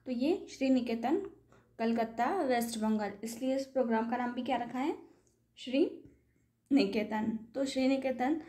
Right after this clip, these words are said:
जो प्रोग्राम है, वो कब स्टार्ट हुआ था? उन्नीस सौ बीस में।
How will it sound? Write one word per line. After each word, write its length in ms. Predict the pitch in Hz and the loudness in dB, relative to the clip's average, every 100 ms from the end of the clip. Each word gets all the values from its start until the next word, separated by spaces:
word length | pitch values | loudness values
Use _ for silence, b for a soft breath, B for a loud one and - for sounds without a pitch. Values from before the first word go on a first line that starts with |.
| B B - | B B -10
जो 80 | 254 | -2
प्रोग्राम 420 | 254 254 262 254 | 0 2 2 2
है, 160 | 277 294 | 2 0
वो 220 | - 233 | -4 -2
कब 220 | 254 233 | -2 -2
स्टार्ट 320 | - 277 262 | -2 -2 0
हुआ 140 | 269 269 | 0 -2
था? 320 | 285 330 - | -2 -4 -4
उन्नीस 340 | 220 233 233 233 | -2 -2 -2 -4
सौ 100 | 240 | -4
बीस 320 | 240 254 - | -4 -4 -4
में। 260 | 269 320 | -2 -4